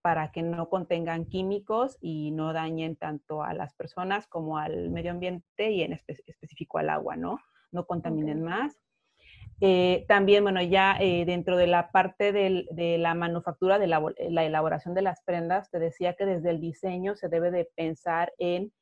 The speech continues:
Speaker 1: eh, el, eh, esta filosofía del zero waste. Entonces, al momento de, eh, elaborar las prendas, se busca que,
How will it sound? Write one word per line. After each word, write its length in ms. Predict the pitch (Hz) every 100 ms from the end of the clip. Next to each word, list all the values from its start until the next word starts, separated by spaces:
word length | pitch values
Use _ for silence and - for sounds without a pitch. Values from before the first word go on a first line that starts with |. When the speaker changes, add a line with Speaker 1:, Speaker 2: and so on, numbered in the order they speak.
| _ _ _
Speaker 1:
eh, 580 | - 170 160 156 156 156 _ _ _ _ -
el, 300 | 185 170 165
eh, 380 | 175 160 156 151 -
esta 260 | 139 170 180
filosofía 640 | 196 185 180 - 185 180
del 260 | 160 170 165
zero 300 | 185 180 175
waste. 440 | 180 185 277 - - - - - -
Entonces, 720 | 175 190 190 185 202 196 196
al 220 | 185 175
momento 540 | 180 185 185 - 196 190
de, 380 | 185 185 196 -
eh, 340 | 170 165 160 - 190
elaborar 420 | 185 180 190 190
las 220 | 196 202
prendas, 480 | 214 208 202 202 202
se 80 | 190
busca 480 | 185 - 190 185 -
que, 460 | 180 175 175 175